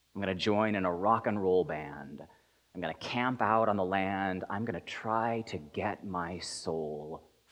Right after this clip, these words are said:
free. For we are stardust. We are golden. And we've gotta get ourselves back to the garden.'" See, that's the thing that God knows about us. That's the reason, according to the ancient teachers, that's the reason why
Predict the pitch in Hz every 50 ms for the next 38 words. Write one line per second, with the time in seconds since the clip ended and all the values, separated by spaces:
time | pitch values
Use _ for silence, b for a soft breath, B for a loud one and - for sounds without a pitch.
0 | _ - - 73 76 71 76 - - - - - - - - _ _ _ _ _
1 | _ _ _ _ _ _ _ _ _ _ _ _ _ _ _ _ _ - 82 80
2 | 85 98 101 87 - - - - - 80 71 69 69 71 - - - - _ _
3 | - - _ - - _ _ _ _ _ _ _ _ _ 87 87 82 87 87 78
4 | - - 80 73 76 73 76 76 73 69 73 - 67 62 - _ _ _ _ _
5 | _ _ _ _ _ _ _ _ _ _ _ _ _ _ _ - 76 85 87 -
6 | 101 87 87 85 82 90 85 82 80 80 - - 78 76 73 - - - - 78
7 | - - - - - - - 156 - 156 - 76 69 67 - _ _ _ _ _
8 | _ _ _ _ _ _ _ _ _ _ _ _ _ _ _ _ _ _ _ _
9 | _ _ _ _ B B B B - - 139 117 123 123 - - 120 - - 110
10 | 107 98 90 - - 82 80 80 73 82 82 90 87 87 85 78 73 - - 85
11 | 71 78 76 76 - 151 - 135 127 - - - - - - 104 101 - - -
12 | B B B B B B - 113 104 98 101 117 120 117 110 82 92 82 76 76
13 | 87 - - 110 104 98 101 92 98 90 98 - 101 98 95 - 92 87 - -
14 | 101 92 - - 82 76 76 - - 123 139 - - - 143 131 127 170 185 190
15 | 175 113 123 110 107 98 104 110 117 104 98 92 85 82 78 78 80 -